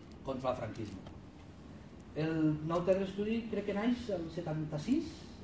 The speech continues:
eh, el setanta-sis ja les acaballes de tot això, però respira de l'ambient de l'època, eh, que molts dels que esteu aquí l'heu viscut.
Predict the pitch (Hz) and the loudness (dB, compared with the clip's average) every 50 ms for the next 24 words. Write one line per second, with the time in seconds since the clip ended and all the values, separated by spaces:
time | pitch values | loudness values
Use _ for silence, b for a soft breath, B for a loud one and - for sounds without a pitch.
0 | - - - - 170 - - - - - - 165 165 156 - 160 156 - 143 - | -6 -4 -4 -4 -6 -8 -8 -8 -8 -8 -6 -6 -6 -6 -4 -6 -6 -6 -6 -8
1 | 147 143 - 151 - 151 147 147 147 - - 214 233 247 - 185 175 165 165 160 | -8 -8 -8 -2 0 2 2 2 0 0 2 4 6 6 8 8 6 6 6 4
2 | 156 147 147 151 156 156 160 170 175 175 175 180 180 196 180 175 214 226 220 B | 4 2 2 2 4 2 4 4 4 2 2 2 2 2 4 4 4 4 2 B
3 | B B B 190 202 233 254 214 196 - - - 220 214 208 - 120 - - - | B B B 6 8 8 8 8 6 4 2 2 6 8 8 6 6 2 -4 -10
4 | - - - - - - - 151 151 151 147 160 156 156 156 147 135 135 127 - | -14 -14 -14 -16 -14 -4 2 4 4 6 6 6 4 4 6 6 6 4 4 2
5 | 120 - 120 110 - - - - - - - - - - - - - - - - | -2 -2 -2 -4 -4 -4 -8 -12 -14 -14 -14 -14 -14 -16 -16 -16 -14 -14 -14 -14
6 | - - - 147 - 170 147 147 151 151 165 160 - - 165 - 175 160 156 - | -10 -6 -4 -4 -2 0 2 2 2 2 2 0 -2 -4 -2 0 0 0 0 2
7 | 185 180 175 170 170 160 - - 175 147 | 4 6 6 6 4 0 2 4 4 4